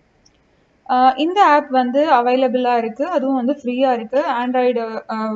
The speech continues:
வெர்ஷ்-, அ, version ஃபோன்லயும் யூஸ் பண்ணிக்கலாம், Apple ஃபோன்லயும் யூஸ் பண்ணிக்கலாம். இதனோட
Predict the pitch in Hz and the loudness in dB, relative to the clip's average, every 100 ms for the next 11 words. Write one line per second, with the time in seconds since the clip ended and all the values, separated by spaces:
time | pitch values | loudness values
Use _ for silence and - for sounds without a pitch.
0 | 214 226 226 226 226 220 226 240 240 233 | -2 -4 -6 -8 -6 -6 -6 -6 -6 -6
1 | 220 240 247 240 - 220 214 269 302 233 | -6 -6 -6 -6 -8 -8 -6 -6 -6 -6
2 | 262 247 233 220 226 240 226 226 220 214 | -10 -12 -8 -6 -6 -8 -10 -10 -8 -8
3 | 214 220 - _ _ _ _ 285 330 381 | -6 -8 -10 _ _ _ _ -6 -4 -4
4 | 381 | -4